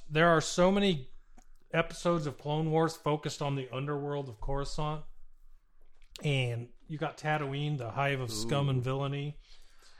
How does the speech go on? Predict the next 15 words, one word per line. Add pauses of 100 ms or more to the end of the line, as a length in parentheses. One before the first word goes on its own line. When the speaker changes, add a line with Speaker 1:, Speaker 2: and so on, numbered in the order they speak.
(180)
Speaker 2:
Some
of
the
Speaker 1:
I
Speaker 2:
Star
Speaker 1:
want,
Speaker 2:
Wars
Speaker 1:
uh,
Speaker 2:
books
as
well.
Um,
I
believe
Aftermath,